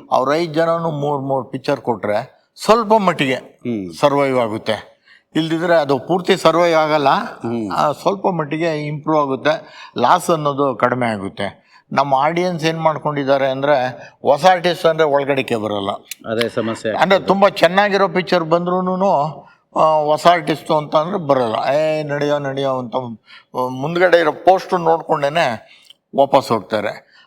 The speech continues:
Speaker 1: ಅದೇ ದೊಡ್ಡ ಹೀರೋಗಳ ಪಿಕ್ಚರ್ ಹಾಕಿದಾಗ ಕಲೆಕ್ಷನ್ ಚೆನ್ನಾಗಿ ಬರುತ್ತೆ ಫಸ್ಟ್ ವೀಕ್ನಲ್ಲಿ, ಸೆಕೆಂಡ್ ವೀಕ್ನಲ್ಲಿ ದಡಾರ್ ಅಂತ ಬಿದ್ದೋಗುತ್ತೆ. ಯಾಕೆ ಬಿದ್ದೋಗುತ್ತೆ ಅಂದ್ರೆ, ಬೆಂಗಳೂರು ಸಿಟಿ ಒಳಗೆ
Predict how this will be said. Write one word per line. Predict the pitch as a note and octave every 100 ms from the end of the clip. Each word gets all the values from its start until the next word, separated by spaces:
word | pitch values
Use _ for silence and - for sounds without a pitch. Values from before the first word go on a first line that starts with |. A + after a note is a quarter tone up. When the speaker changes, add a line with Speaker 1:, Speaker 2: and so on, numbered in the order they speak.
| A#2
Speaker 1:
ಅದೇ | C#3 G3+
ದೊಡ್ಡ | E3+ C#3+ D#3+
ಹೀರೋಗಳ | E3+ F#3+ F#3+ F#3 F3+
ಪಿಕ್ಚರ್ | E3+ E3 D#3+ D3 C#3+ D#3
ಹಾಕಿದಾಗ | C#3 C#3+ C#3 A#2+ A2+ C3+ D#3 - _ _ - _ -
ಕಲೆಕ್ಷನ್ | D3 F#3 F#3+ G3+
ಚೆನ್ನಾಗಿ | F#3 E3+ E3+ D#3+
ಬರುತ್ತೆ | C#3 C3 C3
ಫಸ್ಟ್ | A#2+ C3+ -
ವೀಕ್ನಲ್ಲಿ, | C#3+ C3+ A#2 A2+ B2+ D#3 - _ _ -
ಸೆಕೆಂಡ್ | - D#3+ F#3+ F3+
ವೀಕ್ನಲ್ಲಿ | E3 D#3+ E3+ C3
ದಡಾರ್ | B2 D3+ E3 D3+
ಅಂತ | D3
ಬಿದ್ದೋಗುತ್ತೆ. | D3+ A#2+ A2+ A2 G#2 - A2+ - _ _
ಯಾಕೆ | A2+ E3 F#3 D#3+
ಬಿದ್ದೋಗುತ್ತೆ | D#3 D3+ C3+ C3+ - A#2+ B2 B2+ _ _ _ -
ಅಂದ್ರೆ, | B2+ B2+ G#2+ B2 D3+ - _ _ -
ಬೆಂಗಳೂರು | A#2 D3+ F3 F#3 E3
ಸಿಟಿ | - D#3 E3
ಒಳಗೆ | D#3 C3 B2 D3+ C#3 -